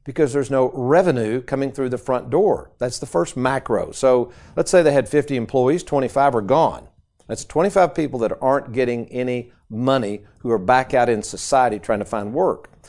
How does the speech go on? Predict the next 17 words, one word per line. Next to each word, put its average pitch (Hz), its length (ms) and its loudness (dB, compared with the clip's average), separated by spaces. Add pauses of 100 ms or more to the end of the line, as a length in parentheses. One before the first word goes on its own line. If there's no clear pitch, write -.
(300)
Now, 131 100 -4
the 160 100 4
next 240 260 0
macro 127 500 2
is 151 200 2
the 131 80 -4
restaurant 139 420 2
owner 123 160 0
goes, 110 320 0
"Uh-oh, 123 520 0 (360)
I - 60 -14
don't 156 160 2
have 127 80 0
any 117 100 -2
revenue 127 400 2
coming 113 300 -2
in." 113 260 -2